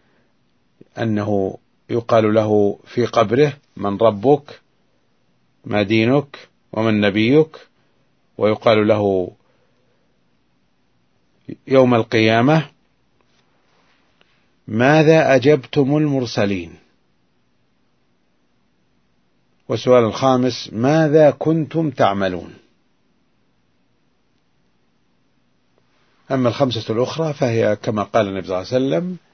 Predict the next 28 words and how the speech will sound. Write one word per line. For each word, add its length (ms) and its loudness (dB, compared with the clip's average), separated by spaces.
"لا 140 2
تزول 320 4
قدم 340 2
عبد 260 2
يوم 260 -2
القيامة 460 -2
حتى 320 -8
يسأل 440 -2
عن 180 -2
عمره 320 -4
فيما 300 -6
أفناه، 320 -4
وعن 180 -2
شبابه 540 -4
فيما 360 -2
أبلاه، 440 -2
وعن 260 -2
ماله 240 -2
من 160 -8
أين 140 -4
اكتسبه 480 -4
وفيما 360 -6
أنفقه، 400 -4
وعن 240 -2
علمه 520 -6
ماذا 480 -2
عمل 460 0
به". 160 -10